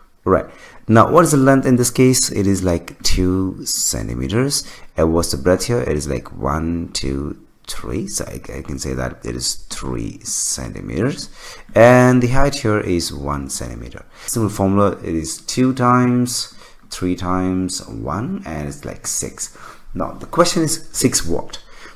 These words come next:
So how do you measure it? What is the unit of volume, basically? So we can say it's nothing but cubic,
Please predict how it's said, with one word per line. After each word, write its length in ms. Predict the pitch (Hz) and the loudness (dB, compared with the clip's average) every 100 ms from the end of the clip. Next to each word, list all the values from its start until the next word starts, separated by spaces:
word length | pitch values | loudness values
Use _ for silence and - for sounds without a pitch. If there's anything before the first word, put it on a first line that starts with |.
| - - | -20 -10
So 120 | - 95 | -4 2
how 120 | 151 | 6
do 100 | 160 | 6
you 100 | 139 | 6
measure 400 | 101 98 98 82 | 6 6 4 -2
it? 80 | 82 | 0
What 180 | 95 | 2
is 140 | 117 95 | 2 2
the 60 | |
unit 400 | 87 76 101 90 | 0 0 0 0
of 140 | 65 - | -4 -8
volume, 460 | - 76 69 - - | -8 -4 -4 -4 -10
basically? 340 | - - - | -12 -12 -10
So 120 | - | -4
we 100 | 107 | -2
can 140 | 143 147 | -2 -4
say 320 | - 139 - - - - | -4 -4 -6 -14 -12 -6
it's 140 | 110 | -4
nothing 180 | 110 98 | -2 -2
but 360 | 90 - _ | -6 -8 _
cubic, 760 | - - - 127 80 65 - - | -14 -8 -4 -2 -2 -6 -8 -18